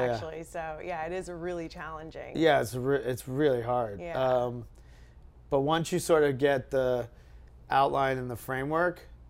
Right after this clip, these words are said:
Speaker 1: then you can fill in the ideas you believe in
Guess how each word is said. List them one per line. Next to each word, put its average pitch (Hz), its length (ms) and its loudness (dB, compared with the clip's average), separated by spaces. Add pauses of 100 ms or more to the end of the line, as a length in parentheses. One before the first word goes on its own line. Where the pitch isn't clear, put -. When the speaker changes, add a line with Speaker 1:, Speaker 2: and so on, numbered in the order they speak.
Speaker 1:
then 139 260 -6
you 139 100 -4
can 127 200 -6
fill 139 380 0
in 131 380 -6 (680)
the 139 120 2
ideas 131 480 2
you 135 80 -2
believe 147 400 2
in 139 280 2